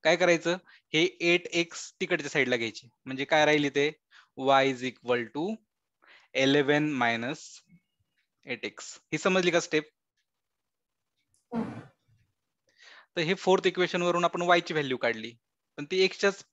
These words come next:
Speaker 1: ह्याच्यामध्ये आहे. आणि ही इक-, एक्सची, अ, वाय ची value आपण को-, पहिल्या equation, third equation मध्ये टाकूया. Third equation काय आहे?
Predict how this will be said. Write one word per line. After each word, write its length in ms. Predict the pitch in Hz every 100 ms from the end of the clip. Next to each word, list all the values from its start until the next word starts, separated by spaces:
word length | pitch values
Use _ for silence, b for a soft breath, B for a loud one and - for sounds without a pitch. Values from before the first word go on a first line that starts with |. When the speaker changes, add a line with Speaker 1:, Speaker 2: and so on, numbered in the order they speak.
| _ _ _
Speaker 1:
ह्याच्यामध्ये 460 | 135 147 131 127 117
आहे. 160 | 120 - B B B B
आणि 140 | 143 143
ही 240 | 175 202
इक-, 280 | 175 - - _
एक्सची, 460 | 170 165 - 180 151
अ, 100 | 127
वाय 340 | 120 135 143
ची 160 | 147 160
value 260 | 143 131
आपण 260 | 123 - 185
को-, 320 | - 180 - -
पहिल्या 240 | 175 156 156
equation, 360 | 147 147 - 127
third 180 | 151 160
equation 300 | - 143 135
मध्ये 200 | 123 117
टाकूया. 340 | 117 - 113 113 _ _ b _
Third 120 | 147
equation 360 | 151 151 151 147
काय 220 | 151 143
आहे? 180 | 127 156